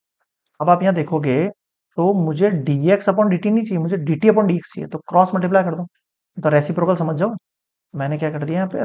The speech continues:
रेसिप्रोकल कर दिया। तो सर ये तो हो गया dt, ये हो गया dx, और ये वन upon a t cos t। ओहो,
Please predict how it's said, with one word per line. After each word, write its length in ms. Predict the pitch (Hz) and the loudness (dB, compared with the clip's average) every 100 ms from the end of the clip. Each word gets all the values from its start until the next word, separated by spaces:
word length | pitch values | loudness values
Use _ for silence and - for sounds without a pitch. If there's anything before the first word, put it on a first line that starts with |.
| 170 | -4
रेसिप्रोकल 720 | 175 - 196 180 170 160 170 | -4 -4 -6 -6 -4 -4 -6
कर 180 | 139 - | -6 -6
दिया। 200 | 117 120 - _ _ _ _ _ _ _ _ _ _ _ | -8 -8 -12 _ _ _ _ _ _ _ _ _ _ _
तो 60 | 160 | -10
सर 240 | - 180 | -4 -2
ये 340 | 143 131 139 160 | -2 -2 0 2
तो 160 | 190 | 2
हो 80 | 180 | 0
गया 160 | 170 196 | 4 2
dt, 420 | 165 165 - 202 170 139 | 2 0 -2 -4 -4 0
ये 120 | 156 | 2
हो 140 | 190 170 | 4 4
गया 180 | 175 185 | 2 2
dx, 260 | 156 180 170 | 0 -2 0
और 100 | 175 | -2
ये 160 | 165 185 156 | -2 -2 -2
वन 180 | 175 165 | -2 -2
upon 320 | - 190 220 - | 0 -2 -2 -4
a 160 | 170 196 196 | 0 0 0
t 220 | 214 247 262 _ _ _ _ _ _ _ _ _ _ | -2 -2 -2 _ _ _ _ _ _ _ _ _ _
cos 320 | 190 185 190 - - | 4 6 4 0 -8
t। 80 | 165 151 _ _ _ | -8 -10 _ _ _
ओहो, 320 | 139 156 175 | -4 -2 -6